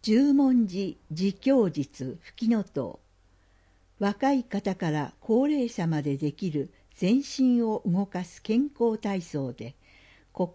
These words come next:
格の歪みや内臓の調子を整えます。日時、毎週水曜日、午後六時四十分から。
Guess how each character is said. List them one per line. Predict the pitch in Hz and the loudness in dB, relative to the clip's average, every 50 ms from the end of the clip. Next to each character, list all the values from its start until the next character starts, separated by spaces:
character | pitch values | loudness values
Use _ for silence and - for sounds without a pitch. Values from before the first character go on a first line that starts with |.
| _ _ | _ _
格 | 240 262 254 - 254 | -4 -4 -2 0 0
の | 226 226 226 220 | 0 0 0 -2
歪 | 180 170 165 170 196 196 190 | 0 0 0 2 0 0 0
み | 190 185 170 | 0 -2 -2
や | 160 139 - - - - _ _ _ - | -2 -4 -6 -8 -14 -20 _ _ _ -2
内 | 165 175 190 214 240 | 0 0 2 0 0
臓 | 247 294 269 262 254 240 | 0 0 0 2 2 0
の | 226 220 220 | 0 -2 -4
調 | 220 - 214 196 208 | -4 -4 -2 -2 -2
子 | 202 - - 202 185 | -4 -6 -6 -4 -2
を | 175 165 - | -2 -2 -2
整 | - - 151 165 - 185 180 170 165 156 147 | -4 -10 -14 -6 -2 -2 0 0 0 0 0
え | 143 135 | 0 -2
ま | 131 127 135 | -2 -4 -6
す。 | - - - - - - _ _ _ _ _ _ _ _ _ _ _ _ _ _ _ | -10 -16 -20 -20 -20 -20 _ _ _ _ _ _ _ _ _ _ _ _ _ _ _
日 | 233 254 277 - - 233 170 | 0 0 2 2 -2 -4 -4
時、 | 143 135 135 - - _ _ _ _ _ | -4 -4 -6 -6 -6 _ _ _ _ _
毎 | - 190 208 254 285 | -2 0 2 2 2
週 | 277 - - - 240 233 220 | 0 -2 -4 -2 -2 -2 -2
水 | 214 - - 233 233 240 233 233 | -4 -6 -4 -2 0 0 0 0
曜 | 233 208 175 151 139 | 0 0 0 0 -2
日、 | 135 123 123 - - _ _ _ _ _ _ - - | -4 -8 -10 -10 -12 _ _ _ _ _ _ -10 0
午 | - 233 269 | 2 2 4
後 | 233 208 170 135 - - _ _ _ _ | 4 2 0 -4 -6 -8 _ _ _ _
六 | 156 180 196 - - 302 | -2 -2 -2 0 0 -2
時 | 254 - 175 160 | 0 0 0 2
四 | 156 156 180 196 | 2 2 2 0
十 | 190 - 208 208 - _ _ | -2 -4 -10 -12 -12 _ _
分 | - 139 127 120 113 | -4 -2 -2 -2 -4
か | - 123 117 | -8 -12 -14
ら。 | 113 - - | -14 -16 -18